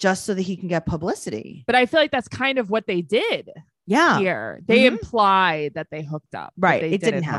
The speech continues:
Speaker 1: happen.
Speaker 2: up.
Speaker 1: It just
Speaker 2: Uh-uh.
Speaker 1: didn't happen.
Speaker 2: Uh-uh.
Speaker 1: Um, or maybe he went through with it for the publicity.
Speaker 2: He has eight kids. That's wild.
Speaker 1: Yeah, he's, um, he's a real piece of work. I'll tell
Speaker 2: Yeah,
Speaker 1: you
Speaker 2: he's
Speaker 1: that.
Speaker 2: not a great guy.
Speaker 1: He's not the best. Well, at least Angela can breathe better now.
Speaker 2: Yes.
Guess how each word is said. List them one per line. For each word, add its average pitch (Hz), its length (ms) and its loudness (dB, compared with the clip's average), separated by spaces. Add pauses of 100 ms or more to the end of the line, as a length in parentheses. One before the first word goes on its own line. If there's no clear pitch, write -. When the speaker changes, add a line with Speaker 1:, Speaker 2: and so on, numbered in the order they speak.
Speaker 1:
happen. 104 80 -6
Speaker 2:
up. 82 160 -8
Speaker 1:
It 170 140 -2
just 180 220 2
Speaker 2:
Uh-uh. 135 60 -4
Speaker 1:
didn't 131 220 -4
happen. - 460 -10
Speaker 2:
Uh-uh. 175 100 0
Speaker 1:
Um, 139 380 -2
or 277 380 2 (100)
maybe 185 240 0
he 220 100 2
went 233 200 -2
through 233 140 -2
with 247 120 -6
it 147 120 -10
for 143 100 -14
the 131 80 -12
publicity. 117 600 -12 (200)
Speaker 2:
He 339 120 6
has 554 160 6 (120)
eight 214 240 -4
kids. 180 400 -4
That's 220 260 -4
wild. 123 480 -4 (460)
Speaker 1:
Yeah, 117 320 -2
he's, 247 360 -2
um, 175 440 4
he's 381 320 0
a - 20 0
real 165 160 4
piece - 300 -4
of 113 80 -4
work. 107 260 -6
I'll 139 80 -4
tell 139 180 -4
Speaker 2:
Yeah, 233 120 6
Speaker 1:
you 208 120 2
Speaker 2:
he's 262 120 4
Speaker 1:
that. - 80 0
Speaker 2:
not 247 160 2
a 208 80 0
great 170 320 -6
guy. 123 380 -8 (380)
Speaker 1:
He's 196 200 2
not 196 180 4
the 151 80 2
best. - 460 -4
Well, 175 420 4
at 226 160 0
least 302 240 0
Angela 196 260 0
can 165 140 -6
breathe 131 240 -6
better 92 180 -8
now. 87 220 -10 (260)
Speaker 2:
Yes. - 380 -4